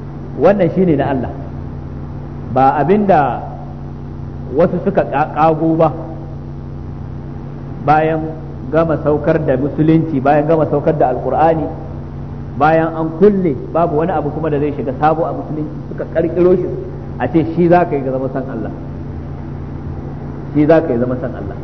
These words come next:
Abubuwan da Allah yake so, manzon Allah sallallahu alaihi wasallama yake so, wannan shi ne abin da yake zama na Allah. Shi ne abin da yake zama shari'a.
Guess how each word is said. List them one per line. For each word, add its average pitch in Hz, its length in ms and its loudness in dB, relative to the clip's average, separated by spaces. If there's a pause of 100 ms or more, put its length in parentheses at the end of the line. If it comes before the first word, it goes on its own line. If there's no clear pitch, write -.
(1800)
Abubuwan 143 600 4
da 110 160 0
Allah 143 340 2
yake 127 340 0 (100)
so, 165 140 0 (1000)
manzon 123 440 4
Allah 156 360 6
sallallahu 139 480 4
alaihi 131 280 2
wasallama 139 480 2
yake 127 360 2
so, 175 160 4 (720)
wannan 151 480 2 (160)
shi 202 280 4
ne 170 280 4
abin 143 360 4
da 139 60 4
yake 131 380 4
zama 127 260 2
na 120 180 -2
Allah. 104 240 -2 (1200)
Shi 190 180 8
ne 196 140 4
abin 151 260 2
da 147 60 6
yake 139 220 4
zama 131 260 4
shari'a. 113 320 2